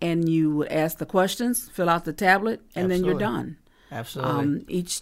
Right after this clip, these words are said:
Speaker 1: each, the form is really simple. I don't know if you've had opportunity to look at that, uh,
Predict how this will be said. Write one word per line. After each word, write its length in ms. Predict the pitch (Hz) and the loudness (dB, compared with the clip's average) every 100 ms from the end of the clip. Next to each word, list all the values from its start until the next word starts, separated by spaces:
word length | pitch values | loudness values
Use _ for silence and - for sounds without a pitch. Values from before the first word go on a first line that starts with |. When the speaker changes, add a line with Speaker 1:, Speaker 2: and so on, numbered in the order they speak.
| - | -8
Speaker 1:
each, 400 | 131 180 - - | -6 -4 -4 -4
the 140 | 165 | -6
form 340 | - 240 269 247 | 0 4 6 6
is 140 | 180 | 6
really 180 | 185 190 | 6 4
simple. 460 | 185 175 175 214 247 | 4 0 2 -2 -2
I 80 | 170 | 0
don't 100 | 170 | 2
know 200 | 165 170 | 4 2
if 240 | 160 - | 0 0
you've 100 | 156 | 0
had 220 | 175 165 | 2 4
opportunity 360 | 160 160 175 170 | 2 2 2 2
to 140 | - | 2
look 220 | 143 165 190 | 0 0 -2
at 160 | 180 | -2
that, 260 | 185 170 - | -2 -2 -4
uh, 260 | 131 123 | -4 -6